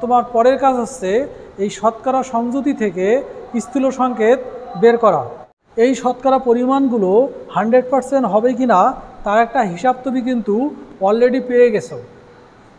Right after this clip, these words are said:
কিভাবে পাইছো? সেখানে ওই যে একটু আগে তুমি যখন হিসাব করলে যে অবশিষ্ট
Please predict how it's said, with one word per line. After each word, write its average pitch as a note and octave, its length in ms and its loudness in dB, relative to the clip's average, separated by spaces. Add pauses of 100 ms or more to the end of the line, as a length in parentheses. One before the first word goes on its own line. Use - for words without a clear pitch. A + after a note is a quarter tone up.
(140)
কিভাবে B3+ 400 2
পাইছো? C4+ 280 2 (500)
সেখানে A#3+ 400 0 (760)
ওই A#3 140 0
যে C4 60 6 (260)
একটু B3 180 -2 (140)
আগে A3+ 140 2 (100)
তুমি C#4 160 0 (100)
যখন B3+ 180 2 (100)
হিসাব B3 200 2 (100)
করলে A3 260 4 (640)
যে A#3 120 8 (1300)
অবশিষ্ট B3+ 400 -2